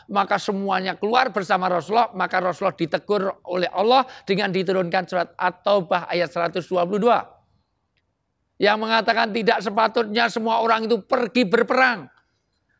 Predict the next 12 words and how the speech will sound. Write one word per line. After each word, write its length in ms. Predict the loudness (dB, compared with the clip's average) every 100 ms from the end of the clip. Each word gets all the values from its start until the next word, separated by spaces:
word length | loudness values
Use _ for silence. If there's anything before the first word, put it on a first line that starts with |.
| -2
Harus 240 | 0 2 0
ada 240 | 2 0
sebagian 480 | 0 0 2 0 0
yang 240 | -2 -4
menuntut 560 | -4 -4 -2 -2 -2 _ 0
ilmu. 800 | 2 2 2 2 2 2 0 -10 _ _ _ -4
Artinya 400 | -4 -2 -4 -4
kedudukan 640 | -6 0 0 2 0 0
orang 320 | -2 -4 -4
yang 80 | -6
berilmu 560 | -6 -4 -2 -2 -2 -6
ini 320 | -6 -8